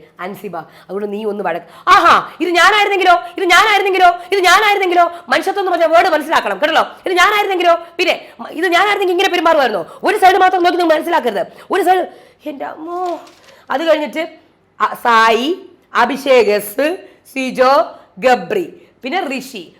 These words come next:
ഋഷി പിന്നെ ആരുടെയെങ്കിലും കൂടെ പവർഫുൾ ആയിട്ട് ആരാണോ ആ വീട്ടിൽ നിൽക്കുന്നത് അയാളുടെ കൂടെയാണ് ഋഷി നിൽക്കുക. അപ്പം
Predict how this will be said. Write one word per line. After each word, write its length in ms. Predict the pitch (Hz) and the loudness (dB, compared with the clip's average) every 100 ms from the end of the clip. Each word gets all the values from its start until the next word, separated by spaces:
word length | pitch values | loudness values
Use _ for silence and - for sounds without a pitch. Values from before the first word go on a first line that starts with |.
| - | -18
ഋഷി 140 | 190 330 | -12 -8
പിന്നെ 200 | 349 359 | -4 0
ആരുടെയെങ്കിലും 520 | 349 370 403 359 302 | 0 -2 -4 -4 -2
കൂടെ 140 | 247 | -4
പവർഫുൾ 460 | 226 262 339 - 403 | -2 -4 -4 -4 -4
ആയിട്ട് 160 | 370 | -2
ആരാണോ 360 | 311 294 311 302 | 0 2 2 0
ആ 100 | 285 | -2
വീട്ടിൽ 220 | 285 269 | -6 -10
നിൽക്കുന്നത് 280 | 254 254 269 | -12 -6 -4
അയാളുടെ 360 | 254 262 294 285 | -2 -2 -2 -4
കൂടെയാണ് 400 | 254 254 240 - | -4 -4 -6 -12
ഋഷി 140 | 240 | -14
നിൽക്കുക. 260 | 180 165 143 - _ _ _ - | -14 -14 -18 -20 _ _ _ -8
അപ്പം 320 | - 294 285 | -4 -4 -6